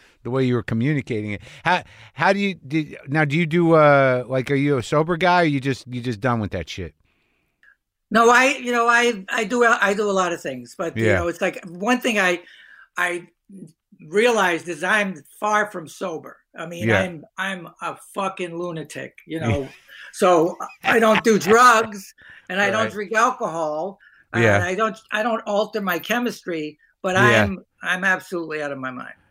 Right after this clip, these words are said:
Speaker 1: Yeah, I mean, you can get off on anything, right? You know,
Speaker 2: Yeah.
Speaker 1: anger, food, whatever. So wait, how'd you grow up? How did you come from it? You come from a depression?
Speaker 2: Uh, yeah, yeah. Uh, um, there was a lot of trauma in my family.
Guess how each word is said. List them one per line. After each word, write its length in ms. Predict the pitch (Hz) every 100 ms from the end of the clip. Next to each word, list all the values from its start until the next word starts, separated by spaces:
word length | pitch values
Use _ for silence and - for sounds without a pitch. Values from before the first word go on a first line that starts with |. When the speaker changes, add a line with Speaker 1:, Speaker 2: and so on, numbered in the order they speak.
| _
Speaker 1:
Yeah, 240 | 120 165 120
I 100 | 143
mean, 120 | 151
you 80 | 156
can 120 | 156
get 160 | 147 151
off 220 | 151 147
on 100 | 139
anything, 480 | 160 170 107 87 80
right? 340 | 95 139 160 -
You 160 | 117
know, 280 | 120 147 135
Speaker 2:
Yeah. 40 | 113
Speaker 1:
anger, 680 | 113 127 135 139 139 131 113
food, 420 | - 127 135 139 117
whatever. 400 | 135 147 143 110 - -
So 160 | - 190
wait, 160 | 196
how'd 240 | 160 202 165
you 80 |
grow 240 | 185 214 220
up? 120 | 147
How 140 | 165
did 180 | 151 143
you 100 | 143
come 260 | - 151 175
from 220 | 214 226
it? 120 | 233
You 80 | 151
come 260 | - 156 170
from 240 | 185 180
a 300 | 175 170 170
depression? 600 | 151 156 175 185 - 226 - _ _ _ _
Speaker 2:
Uh, 540 | 170 170 175 180 175 160 - -
yeah, 600 | 165 185 202 208 202 196 _ 202
yeah. 520 | 185 190 196 196 - -
Uh, 400 | 175 170 165 165 165 _ - _ -
um, 400 | 180 170 165 190 _ _ _ _ _ _
there 180 | 190 202
was 120 | 190
a 60 | 190
lot 220 | 220 226
of 80 | 202
trauma 380 | 220 208 196
in 80 | 196
my 140 | 190 190
family. 640 | 208 196 196 208 208